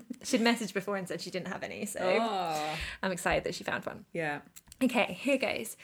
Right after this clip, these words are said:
Speaker 1: In summer, I started dating a guy. Let's call him Philip.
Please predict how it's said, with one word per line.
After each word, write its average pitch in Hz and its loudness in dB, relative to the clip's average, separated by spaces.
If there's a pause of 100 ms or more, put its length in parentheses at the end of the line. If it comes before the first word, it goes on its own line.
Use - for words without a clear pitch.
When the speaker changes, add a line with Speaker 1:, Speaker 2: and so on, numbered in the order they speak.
(220)
Speaker 1:
In 277 4
summer, 285 4
I 202 2
started 214 0
dating 180 0
a 202 4
guy. 214 0 (100)
Let's 220 -2
call 170 -2
him 202 -2
Philip. - 0